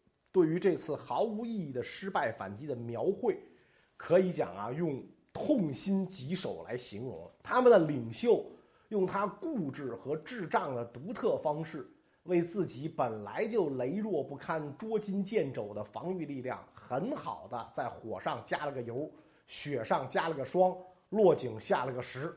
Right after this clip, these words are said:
当时这个正面进行防御的苏军是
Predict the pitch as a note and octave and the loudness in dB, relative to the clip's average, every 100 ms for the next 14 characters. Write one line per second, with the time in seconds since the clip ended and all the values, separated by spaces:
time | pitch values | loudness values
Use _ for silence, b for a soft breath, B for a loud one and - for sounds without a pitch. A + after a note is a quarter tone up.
0 | - b b - D#4+ E4+ A#3+ C4 C#4+ C#4 | -16 b b 6 8 8 6 6 10 10
1 | B3 G#3+ G3 F#3 F3 E3+ E3 D#3+ D3+ - | 10 10 8 8 6 6 6 4 -2 -2
2 | - D#4 A3 G#3 G3 F3 E3 G3+ E3+ E3 | 6 6 8 4 4 4 0 -2 -2 0
3 | F3 F3+ - C3+ D#3+ G3 D3 C3 F3+ F3 | 0 -2 0 0 2 2 0 -2 -4 -4
4 | E3 E3+ F3 - - D3+ C#3 C3+ C3 B2+ | -2 -4 -6 -14 -8 -4 -2 -2 -2 -2